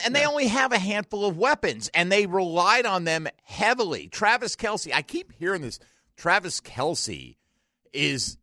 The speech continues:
Speaker 1: like this mere mortal. By Kelce standards, he is.
Speaker 2: <laughs>
Speaker 1: I mean, like,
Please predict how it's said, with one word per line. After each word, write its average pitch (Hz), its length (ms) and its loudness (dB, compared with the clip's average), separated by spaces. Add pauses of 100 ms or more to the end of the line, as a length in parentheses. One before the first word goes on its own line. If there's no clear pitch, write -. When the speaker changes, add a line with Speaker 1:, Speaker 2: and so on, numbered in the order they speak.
Speaker 1:
like 127 240 -6
this 127 220 -8
mere 143 260 0
mortal. 127 480 -2
By 208 160 6
Kelce 233 640 0
standards, 95 640 -4
he 101 180 -6
is. - 320 -10 (460)
Speaker 2:
<laughs> - 480 -14
Speaker 1:
I 247 80 6
mean, 285 180 -4 (100)
like, 269 300 -2